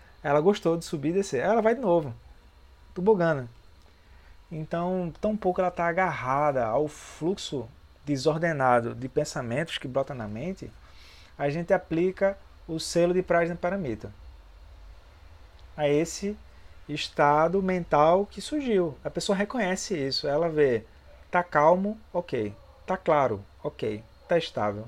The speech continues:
ok. Aí chamata, né? Então essa inteligência que reconhece a si mesma é chamada Prajna Paramita,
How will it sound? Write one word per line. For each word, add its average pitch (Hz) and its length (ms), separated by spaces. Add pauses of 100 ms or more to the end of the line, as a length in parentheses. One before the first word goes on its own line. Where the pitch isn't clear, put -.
(160)
ok. 113 400 (540)
Aí 123 120
chamata, 151 540
né? 123 100 (1300)
Então 143 280
essa 160 200
inteligência 175 840 (880)
que 131 100
reconhece 147 500
a - 20
si - 140
mesma 156 360
é 170 40
chamada 160 540 (200)
Prajna 160 500
Paramita, 151 640